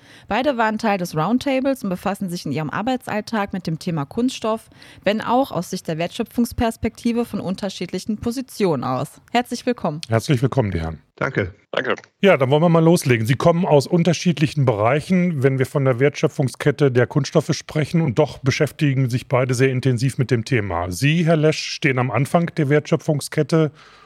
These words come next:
Speaker 2: und sind in der Verarbeitung der Kunststoffe tätig, wohingegen Herr Schmitz einen Einblick geben kann,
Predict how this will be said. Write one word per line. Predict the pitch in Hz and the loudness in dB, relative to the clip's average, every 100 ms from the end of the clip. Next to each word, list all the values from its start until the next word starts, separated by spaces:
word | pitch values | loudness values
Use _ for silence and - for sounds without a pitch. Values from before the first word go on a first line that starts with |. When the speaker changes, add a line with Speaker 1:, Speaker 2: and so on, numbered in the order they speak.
| - _ | -20 _
Speaker 2:
und | 147 120 | 0 2
sind | 151 156 | 2 2
in | 135 | 2
der | 131 123 | 4 2
Verarbeitung | 135 117 127 135 127 123 | 0 0 4 4 2 0
der | 120 | 2
Kunststoffe | - 143 - 156 160 | 2 0 0 0 0
tätig, | - 151 147 156 - 117 | 0 -2 0 -4 -2 0
wohingegen | 123 131 120 120 117 | 0 0 0 -2 -2
Herr | 110 | -2
Schmitz | - 135 143 - - _ - - - - - | -2 -2 -4 -6 -20 _ -20 -20 -20 -16 -6
einen | 127 143 | -4 0
Einblick | 127 139 135 117 | 0 2 0 0
geben | 139 127 127 | 0 2 0
kann, | 135 131 127 | 0 0 -4